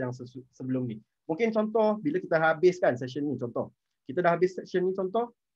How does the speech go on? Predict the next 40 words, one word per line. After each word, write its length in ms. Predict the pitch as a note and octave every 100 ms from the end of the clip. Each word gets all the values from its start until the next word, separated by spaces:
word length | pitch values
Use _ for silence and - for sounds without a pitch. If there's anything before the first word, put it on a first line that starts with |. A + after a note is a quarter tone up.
| _ _ -
Contoh, 240 | F3 A3 A3
kita 160 | F#3
dah 240 | F3 F3+ F3+ _ _ -
habis 200 | D3+ D3+
belajar. 320 | D3+ C3 G#2 - _ _ _
Dan 160 | D#3+ G3
kita, 560 | F#3+ F#3+ F3 E3+ E3 D#3+ - _ C#3
mungkin 240 | C3+ G3+
sebelum 240 | F3+ F#3+ G#3+
ni 40 |
kita 120 | G3 F3+
dah 80 | E3+
habis 160 | F3+
belajar, 320 | F3+ F3 A#3+ A3+
kita 240 | G3 F#3
tak 120 | F#3 E3+
pernah 200 | D#3+ D3+
nak 120 | -
practice. 560 | C#3 B2+ D3 B2 - _ _ _ D#3+
Okey? 240 | A#3 - _
Kita 200 | C3 C#3
tak 160 | C#3+ -
pernah 160 | C3+
nak 120 | C3+ C3
practice. 320 | B2+ B2+ A2
Tapi 240 | E3 C4 A#3+
mungkin 400 | A3 C4+ C#4 F#3+
bila 200 | F#3 G#3
kita 160 | G3 G3+
dah 160 | F#3+
habis 160 | G#3 G3
belajar 280 | G#3 G#3 A3
ni 80 | A#3
nanti, 280 | A3+ D4 F#4 _ -
korang 240 | D#3+ F#3+ G3
boleh 160 | G#3+ G3
terus 200 | F#3+ F#3+
practice 480 | D3 B2+ C3 A#2 -
dekat 240 | A#2 A2+
dalam. 240 | A2 G2